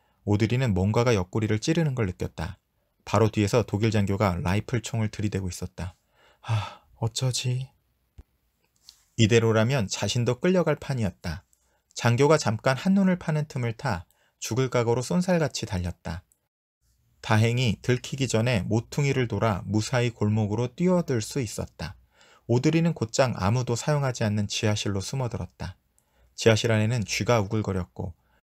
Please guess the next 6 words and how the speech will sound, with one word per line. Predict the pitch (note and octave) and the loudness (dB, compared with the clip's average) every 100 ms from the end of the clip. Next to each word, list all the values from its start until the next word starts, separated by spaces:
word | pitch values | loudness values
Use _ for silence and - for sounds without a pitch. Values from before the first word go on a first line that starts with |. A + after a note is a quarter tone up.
| _ _ _ | _ _ _
너덜너덜한 | - G#2 G#2 G2+ F#2+ G2+ F#2+ | -2 2 4 2 2 0 0
신문지와 | F#2+ - A#2+ G#2+ - F2 D2+ - _ _ _ - | -2 -4 -4 -4 -4 -4 -6 -12 _ _ _ -4
빈 | G#2+ G#2 | 0 0
상자가 | A#2 G#2 G2 G#2+ | 0 0 0 2
나뒹굴고 | E2 F#2 A#2 A#2+ A2 G#2 G#2 | 0 0 0 0 0 0 -2
있었지만 | F#2 F2+ F2+ - F#2 F2+ | -2 -6 -8 -4 -2 -2